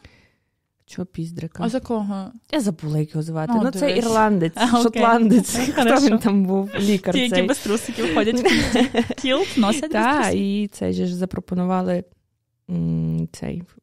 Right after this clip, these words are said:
Speaker 1: шлюбний контракт і сказали, що там після, за, за дитину там сто тисяч доларів,
Speaker 2: Мгм.
Speaker 1: наприклад.
Speaker 2: Мгм.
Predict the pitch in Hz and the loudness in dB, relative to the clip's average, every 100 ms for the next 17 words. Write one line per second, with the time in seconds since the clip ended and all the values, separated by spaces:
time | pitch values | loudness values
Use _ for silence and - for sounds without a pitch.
0 | 180 - 190 190 185 175 170 175 196 165 | -20 -10 -6 -6 -6 -6 -4 -4 -6 -8
1 | - 160 165 - 160 160 185 - 170 160 | -8 -6 -6 -4 -4 -4 -6 -6 -4 -4
2 | 160 165 175 190 - - 196 202 208 180 | -4 -4 -4 -2 -2 -4 -2 0 0 -2
3 | 180 185 254 247 185 185 - 185 170 175 | -4 -2 -2 -4 -6 -10 -10 -12 -10 -10
4 | - - - 151 139 131 269 247 254 151 | -10 -14 -10 -4 -2 2 4 4 2 -4
5 | 160 269 269 262 | -6 -2 -2 -2